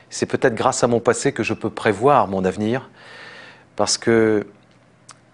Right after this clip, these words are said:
je ferai toujours ce que j'ai fait dans ma vie. Je continue. J'ai qu'une seule devise et une seule philosophie, c'est continuer.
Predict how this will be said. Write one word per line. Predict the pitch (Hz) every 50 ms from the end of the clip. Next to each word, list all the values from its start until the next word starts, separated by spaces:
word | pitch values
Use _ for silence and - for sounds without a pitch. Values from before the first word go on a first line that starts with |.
| _ _
je | - - 120 127
ferai | - - 147 139 147
toujours | 147 - 190 175 - 170 160
ce | -
que | - -
j'ai | 135 131 131
fait | - - 135
dans | 131 123
ma | 117 113 104
vie. | 104 117 131 196 - - - _ _ _ _ _ _ _ _ - - - - - - - - - - - - _ _ _ _ _ _ _
Je | - - 104
continue. | 98 - - 175 190 - - 123 101 95 107 - - - -
J'ai | 98 117 127
qu'une | - 185 180
seule | - - 220 165
devise | 123 117 107 98 110 113 127 147 123 120 -
et | 107
une | 107 110 110 107
seule | - - 147 131 107
philosophie, | - - - 113 113 107 98 107 - - 139
c'est | 135 - - 117
continuer. | - - - 107 - - - 92 87 78 73 67 -